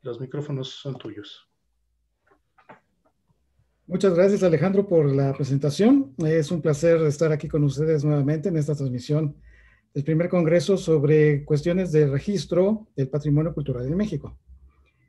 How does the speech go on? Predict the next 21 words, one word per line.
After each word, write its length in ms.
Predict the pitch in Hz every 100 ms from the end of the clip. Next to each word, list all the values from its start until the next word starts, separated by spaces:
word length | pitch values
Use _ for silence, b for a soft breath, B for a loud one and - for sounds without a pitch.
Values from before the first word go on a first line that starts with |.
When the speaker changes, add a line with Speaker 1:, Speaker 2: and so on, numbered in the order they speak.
| _ 156
Speaker 2:
Eh, 280 | 160 147 -
si 140 | -
me 120 | 170
pueden 200 | 175 226
poner 180 | 220 196
la 120 | 185 180
primera 460 | 175 180 175 175
diapositiva, 520 | 175 180 156 220 254
por 120 | 254 185
favor. 260 | 220 277 - - - - - - - _ _ _ _ - - _ _ _ _ _ _ _ _ _
Agradezco 880 | 156 175 175 170 185 196 - 208 196
a 100 | 170
los 120 | 160
organizadores 480 | 160 160 143 175 190
del 140 | 170
congreso, 640 | 147 160 180 226 240 247 175
al 100 | 151
arqueólogo 440 | 139 170 175 170
Roberto 360 | 151 151 147 143
Martínez 800 | 135 - 208 214 220 214 - 180
Mesa, 480 | 208 208 233 233